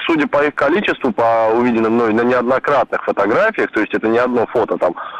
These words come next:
а несколько и целые подборки, видимо, нет. Видимо, люди с этим свыклись и как-то, согласитесь, в свое время у нас и урны от подъездов воровали, как бы, сейчас же урны стоят,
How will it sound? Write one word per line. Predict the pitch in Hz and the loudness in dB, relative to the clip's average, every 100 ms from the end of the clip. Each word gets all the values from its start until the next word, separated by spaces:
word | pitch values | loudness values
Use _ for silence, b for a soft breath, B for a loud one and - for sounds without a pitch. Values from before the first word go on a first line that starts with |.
| B | B
а | 113 | 0
несколько | 131 120 - 95 | 0 0 -2 -2
и | 113 | -2
целые | - 110 107 | 0 0 2
подборки, | 113 117 143 208 - | 0 0 2 0 0
видимо, | 92 87 87 92 131 | 0 0 0 0 0
нет. | 196 277 - - _ _ _ _ - | 2 0 -2 -10 _ _ _ _ -8
Видимо, | 107 101 104 | -4 -2 0
люди | 101 104 101 | 0 0 0
с | |
этим | 113 107 98 | -2 -4 -2
свыклись | 175 226 139 - | -2 -2 -2 0
и | 98 98 85 - B B B - | 0 0 -4 -6 B B B -4
как-то, | 127 - 120 110 110 113 | -2 -2 0 2 2 0
согласитесь, | 156 156 190 175 127 | 0 0 0 0 -2
в | - | 0
свое | 156 180 | 0 2
время | 185 175 | 2 2
у | |
нас | 180 180 170 | 2 0 2
и | |
урны | 175 233 185 | 2 2 2
от | 123 | 0
подъездов | - 120 120 95 95 | 0 0 0 0 -2
воровали, | 98 104 113 107 87 87 | 0 2 2 2 0 -2
как | 90 87 | -4 -4
бы, | 87 87 B B - | -4 -4 B B -6
сейчас | 113 117 98 | -2 0 0
же | 90 | 2
урны | 95 95 92 - | 2 2 0 -2
стоят, | 101 95 90 | 0 0 0